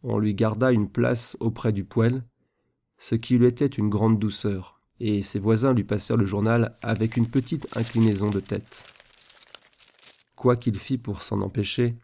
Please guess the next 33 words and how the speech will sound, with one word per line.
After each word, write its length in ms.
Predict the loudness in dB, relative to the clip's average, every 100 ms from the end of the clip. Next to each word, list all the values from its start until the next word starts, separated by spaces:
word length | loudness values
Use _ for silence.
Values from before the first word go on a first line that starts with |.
| _ _ _ _ _ -2
il 260 | -2 0
commençait 440 | 4 4 4 0 -2
toujours 320 | -2 -4 -4
sa 120 | -2
lecture 460 | -2 -2 0 0 0
par 240 | -2 -2
la 80 | -2
troisième 400 | 0 2 4 2
page, 320 | 0 -2 -6 -12 _ _
et 200 | -4 -2
tout 140 | 0 0
d'abord, 460 | 4 4 2 -2 _ _ _ _
il 240 | 0 0 2
cherchait 400 | 0 -2 0 2
les 120 | 2
publications 640 | 0 -2 0 0 0 -2
de 60 | 0
mariage. 540 | 2 0 -2 -6 -10 -14 _ _ _ _ _ _ _ _ _ _ _ _ _ _
Il 180 | -6 -2
avait 180 | 0 2
bien 160 | 4
la 140 | 4 0
force 460 | 0 0 0 -8 -4
et 80 |
l'orgueil 520 | 0 0 2 4 2 2
de 100 | 0
ne 120 | 0
pas 200 | 0 2
demander 480 | 4 2 2 2 2
des 140 | 0
nouvelles 360 | -2 0 -2 -2
de 100 | -4
Caroline 640 | -2 0 4 4 4